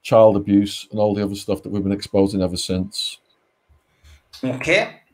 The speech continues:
Speaker 2: fantastic. Uh, next question. Uh, let's take one from Robbo on, uh, YouTube. He says, "Ask Sean who his favourite podcast is that he has done."
Speaker 1: My favourite podcast that I've done,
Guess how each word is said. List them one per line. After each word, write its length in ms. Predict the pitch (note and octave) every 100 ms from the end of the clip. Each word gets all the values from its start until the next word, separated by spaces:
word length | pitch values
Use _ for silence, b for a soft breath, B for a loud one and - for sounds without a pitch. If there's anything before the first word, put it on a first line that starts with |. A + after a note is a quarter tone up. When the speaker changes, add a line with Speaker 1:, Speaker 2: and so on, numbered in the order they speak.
| -
Speaker 2:
fantastic. 540 | C#3 C#3+ E3 D#3+ G3
Uh, 320 | F#3 E3 D#3+ E3
next 340 | F#3+ - -
question. 1000 | - - G3 F#3+ - - G3+ G#3+ A3 A3
Uh, 560 | A3 D#3 D3+ D3 D3 D3
let's 220 | D3+ -
take 340 | - D#3 D#3
one 640 | C#3+ D3 D3 C#3+ C#3+ C#3 C#3
from 1040 | - - C3+ C3+ C3+ C3+ C3+ C3 C3 C3
Robbo 520 | C3+ D#3 F3 G3 -
on, 460 | D3+ C3+ C3+ C3+ C3
uh, 300 | C3 B2+ B2
YouTube. 480 | A#2+ D3 D#3 F#3 G3
He 60 | D#3
says, 240 | C#3 C3
"Ask 340 | F3+ F#3 -
Sean 560 | - - F#3 G3+ A3+ - -
who 180 | F3 D#3+
his 200 | D#3 D#3
favourite 400 | E3 D#3 D#3 D#3
podcast 500 | D#3+ D3 D3+ D3 -
is 460 | C#3+ C#3 - - _
that 120 | C3
he 120 | B2+ B2+
has 160 | B2+ A2+
done." 580 | _ B2+ B2+ A#2+ G2 _ _ _ _ _ _ _ b b b b b _
Speaker 1:
My 100 | -
favourite 520 | B2+ - D#3+ F#3+ G3 -
podcast 720 | E3 G3+ - A2 A2 B2+ -
that 120 | A2
I've 220 | G#2+ -
done, 460 | - C#3+ G2+ G#2